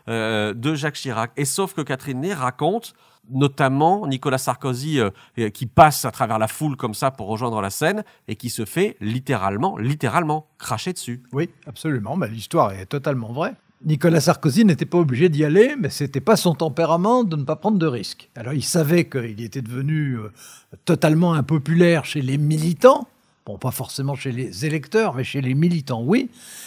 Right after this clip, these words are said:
Speaker 2: Et, euh, bah, il a voulu affronter. Il a affronté, effectivement, euh, on lui a craché dessus. Et, euh,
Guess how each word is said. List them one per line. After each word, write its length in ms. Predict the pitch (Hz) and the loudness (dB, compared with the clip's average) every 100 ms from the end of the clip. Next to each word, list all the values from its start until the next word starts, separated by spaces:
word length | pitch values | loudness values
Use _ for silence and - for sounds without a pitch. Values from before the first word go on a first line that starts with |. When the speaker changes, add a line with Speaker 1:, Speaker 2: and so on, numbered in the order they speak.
| - _ | -20 _
Speaker 2:
Et, 300 | 202 262 254 - | 12 12 10 6
euh, 220 | 135 131 | 0 0
bah, 160 | 127 170 | 2 4
il 140 | 185 | 6
a 20 | |
voulu 300 | 147 139 220 | 6 6 4
affronter. 640 | 247 - 202 208 170 175 254 | 4 2 0 2 0 -2 -2
Il 120 | 143 131 | -2 4
a 120 | 202 | 4
affronté, 580 | - 135 139 175 247 220 | 4 -4 -2 2 2 2
effectivement, 960 | - 135 - 110 143 220 262 254 127 | -2 -6 -8 -6 0 0 0 -4 -6
euh, 160 | 113 110 - - _ | -6 -8 -14 -20 _
on 60 | 113 | 0
lui 120 | 175 | 0
a 60 | |
craché 340 | 240 165 160 180 | 2 0 0 -2
dessus. 340 | - 127 131 - _ _ _ | -2 -4 -4 -10 _ _ _
Et, 300 | - 139 139 | -2 2 4
euh, 340 | 127 113 110 | 2 -2 -4